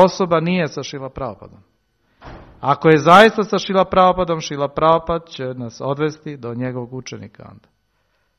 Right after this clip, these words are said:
To će se sigurno desiti. Znači, trebamo uspostaviti zaista odnos sa Šrila Prabhupadom. Kako uspostavljamo odnos sa Šrila Prabhupadom? Tako što pre svega sledimo ovaj proces Šavanan Kirtana na prvom mestu.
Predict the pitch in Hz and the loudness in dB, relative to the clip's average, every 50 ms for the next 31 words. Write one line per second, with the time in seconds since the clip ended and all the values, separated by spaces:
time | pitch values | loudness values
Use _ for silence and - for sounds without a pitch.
0 | _ _ _ _ _ _ _ _ _ _ _ _ _ _ _ _ _ _ - 104 | _ _ _ _ _ _ _ _ _ _ _ _ _ _ _ _ _ _ -18 -18
1 | 107 - - 135 - - 127 - - 131 127 139 151 160 165 165 180 180 170 175 | -14 -12 -12 -14 -12 -14 -16 -16 -16 -14 -12 -10 -10 -8 -6 -4 -4 -4 -4 -8
2 | - _ _ _ _ _ _ _ _ _ _ _ _ _ _ _ _ _ - - | -14 _ _ _ _ _ _ _ _ _ _ _ _ _ _ _ _ _ -18 -14
3 | - - 131 - - 143 151 160 170 175 175 180 170 - - 170 160 160 160 - | -12 -12 -10 -4 0 2 4 4 4 4 2 0 -2 0 0 2 2 2 0 -2
4 | 180 165 156 - 151 127 135 143 160 170 - - 180 175 180 170 170 147 - 151 | -4 -4 -4 -6 -6 -4 -2 0 0 0 0 0 2 2 2 2 -2 -6 -8 -10
5 | 139 - 156 143 131 - - 127 110 104 107 98 - - _ _ _ - - _ | -10 -8 -10 -10 -10 -10 -12 -12 -12 -14 -18 -20 -20 -20 _ _ _ -20 -20 _
6 | _ _ _ _ _ - 156 175 208 202 208 208 196 190 - 202 196 190 196 - | _ _ _ _ _ 8 8 8 8 8 6 4 2 4 4 4 4 4 4 2
7 | 202 190 190 180 180 185 180 180 170 - 175 151 - 170 165 160 - 151 151 147 | 2 2 4 4 4 4 4 2 -2 -4 -6 -8 -4 -4 -6 -4 -2 0 0 0
8 | 143 131 127 117 113 107 - 143 143 156 160 160 - 180 165 - - - 170 160 | 0 0 -4 -8 -8 -6 0 2 4 4 4 2 0 -2 -2 -2 -2 0 0 0
9 | 165 - 156 165 165 156 - 170 170 156 160 151 156 - 156 156 151 151 147 147 | 2 2 2 2 0 0 0 -2 0 0 -2 -4 -2 -2 -2 -2 0 -2 -2 -2
10 | 143 143 143 135 139 - 139 139 143 139 - 135 123 - - 139 135 139 135 131 | -2 -2 -2 -2 -2 -2 0 0 0 -2 -6 -8 -8 -6 -4 -2 0 0 0 -2
11 | 131 120 - - 135 131 - 139 127 123 120 117 113 - - 127 123 120 120 120 | -4 -6 -6 -8 -10 -8 -8 -10 -10 -8 -10 -10 -12 -12 -12 -12 -10 -8 -8 -10
12 | 120 117 - - - 120 | -10 -10 -14 -18 -20 -20